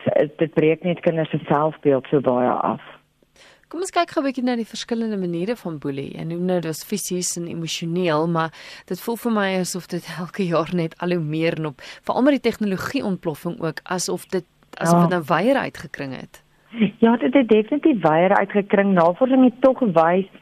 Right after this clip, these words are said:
Speaker 1: dat boelie nie eintlik toegeneem het nie, maar as gevolg van die tegnologie ontploffing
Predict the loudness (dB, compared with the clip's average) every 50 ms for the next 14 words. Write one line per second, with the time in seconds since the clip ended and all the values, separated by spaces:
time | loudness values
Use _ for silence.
0 | _ -20 _ _ _ 2 2 2 2 2 2 4 6 6 8 6 6 6 4 0
1 | 0 0 2 4 4 4 4 2 0 -2 -6 2 4 4 4 6 4 4 4 4
2 | 4 4 6 6 6 4 4 4 4 4 6 6 8 8 6 6 6 4 4 2
3 | 2 0 -2 -6 -14 -16 -12 -10 -10 -6 2 2 2 2 2 0 -2 -2 2 4
4 | 4 4 4 4 2 4 4 4 4 4 0 2 4 4 6 6 6 4 4 4
5 | 2 2 2 4 2 0 0 2 4 4 4 4 2 0 0 0 0 0 -2